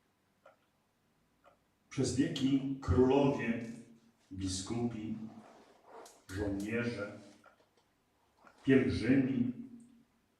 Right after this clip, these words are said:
powtarzali właściwie to samo zawołanie, odnosząc się do dzisiejszej Ewangelii: "Nie mamy wina".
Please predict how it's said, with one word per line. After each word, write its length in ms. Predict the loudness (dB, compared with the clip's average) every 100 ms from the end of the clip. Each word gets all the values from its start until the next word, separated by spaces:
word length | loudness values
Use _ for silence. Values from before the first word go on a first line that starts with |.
| _ _ _ _ _ _ _ _
powtarzali 680 | -4 -2 0 2 2 0 0
właściwie 720 | -2 -4 -8 -4 0 2 0 -6 -14 -18 -20 _ -20 _ _ _ -20 -20 _
to 140 | 0 0
samo 640 | 2 4 4 4 2 -4 -10 -18
zawołanie, 840 | -10 -2 -2 0 0 0 -2 -4 -8 -12 -20 _ _ _ _ _ -20 _ _ _ _ _ _
odnosząc 520 | -8 -8 -8 -8 -8
się 140 | -8 -8
do 140 | -6
dzisiejszej 680 | -8 -4 -4 -4 -6 -6 -8
Ewangelii: 640 | -4 -4 -4 -4 -4 -4 -8 -14 -20 -20 _
"Nie 160 | 0 0
mamy 380 | 2 0 -2 -4
wina". 360 | -6 -8 -10